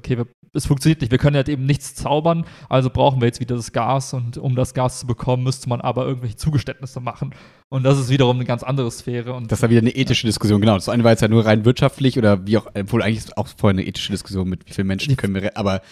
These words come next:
Speaker 2: ja, es ist schwierig. Mhm.
Speaker 1: Ja, und ich
Speaker 2: Ähm,
Speaker 1: meine, du kannst das halt, du kannst halt zwischenzeitlich noch hebeln und sagen halt, du nimmst halt,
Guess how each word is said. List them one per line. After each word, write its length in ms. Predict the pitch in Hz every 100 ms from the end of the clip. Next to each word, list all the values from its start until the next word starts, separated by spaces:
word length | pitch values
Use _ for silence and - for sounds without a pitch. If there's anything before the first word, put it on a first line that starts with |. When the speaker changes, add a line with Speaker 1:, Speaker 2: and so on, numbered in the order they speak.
| - -
Speaker 2:
ja, 240 | 82 85 -
es 80 | -
ist 100 | -
schwierig. 400 | - 90 85 - -
Mhm. 260 | 95 90 104 _ _ _
Speaker 1:
Ja, 180 | 120 120
und 140 | -
ich 60 | 127
Speaker 2:
Ähm, 60 | 117
Speaker 1:
meine, 100 | 147
du 60 |
kannst 220 | 151 170
das 140 | 160 156
halt, 280 | 127 - -
du 40 |
kannst 180 | 139 143
halt 220 | 127 -
zwischenzeitlich 580 | 143 147 131 127 127 120
noch 180 | 117 139
hebeln 340 | 143 131 117
und 100 | 113
sagen 340 | 127 113 127
halt, 160 | 123 117
du 60 | 120
nimmst 320 | 123 131 -
halt, 260 | 123 120